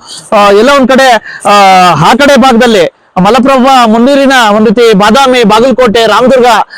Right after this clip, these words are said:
ಆ ಕಡೆ ಭಾಗದಲ್ಲಿ ಪ್ರವಾಹ ಉಂಟಾಗ್ತಕ್ಕಂಥ ಪರಿಸ್ಥಿತಿ ನಿರ್ಮಾಣವಾಗಿದೆ. ಇಂಥ ಸಂದರ್ಭದಲ್ಲಿ ಈಗ ನಾನು ಚಿತ್ರಗಳನ್ನು ತೋರಿಸ್ತಾ ಇದ್ದೀನಿ. ನಾನು ಬಂದಿರ್ತಕ್ಕಂಥದ್ದು ಒಂದ್ ರೀತಿ ಖಾನಾಪುರದ ಒಂದ್ ರೀತಿ ಐತಿಹಾಸಿಕ ಕ್ಷೇತ್ರ, ಆ, ಚಿಕ್ಕಟ್ಟಿಬಳಿಯ ಒಂದ್ ರೀತಿ,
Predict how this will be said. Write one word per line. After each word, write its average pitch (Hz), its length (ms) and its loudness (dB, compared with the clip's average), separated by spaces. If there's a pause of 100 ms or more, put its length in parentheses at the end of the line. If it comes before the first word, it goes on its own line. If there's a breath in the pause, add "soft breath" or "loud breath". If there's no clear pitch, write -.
(120)
ಆ 208 60 -2
ಕಡೆ 240 180 0
ಭಾಗದಲ್ಲಿ 233 460 0
ಪ್ರವಾಹ 233 360 0
ಉಂಟಾಗ್ತಕ್ಕಂಥ 226 600 -2
ಪರಿಸ್ಥಿತಿ 220 420 -2
ನಿರ್ಮಾಣವಾಗಿದೆ. 185 760 -2
ಇಂಥ 226 180 0
ಸಂದರ್ಭದಲ್ಲಿ 277 640 0
ಈಗ 247 140 0
ನಾನು 254 200 0
ಚಿತ್ರಗಳನ್ನು 254 540 0
ತೋರಿಸ್ತಾ 247 280 -2
ಇದ್ದೀನಿ. 254 600 -2 (100)
ನಾನು 254 240 0
ಬಂದಿರ್ತಕ್ಕಂಥದ್ದು 269 680 0
ಒಂದ್ 247 140 0
ರೀತಿ 247 180 0
ಖಾನಾಪುರದ 254 500 0 (500 loud breath)
ಒಂದ್ 233 140 0
ರೀತಿ 240 120 0
ಐತಿಹಾಸಿಕ 240 580 0 (100)
ಕ್ಷೇತ್ರ, 247 340 -2 (560 loud breath)
ಆ, 208 360 2
ಚಿಕ್ಕಟ್ಟಿಬಳಿಯ 277 640 0 (380 soft breath)
ಒಂದ್ 226 140 0
ರೀತಿ, 240 300 2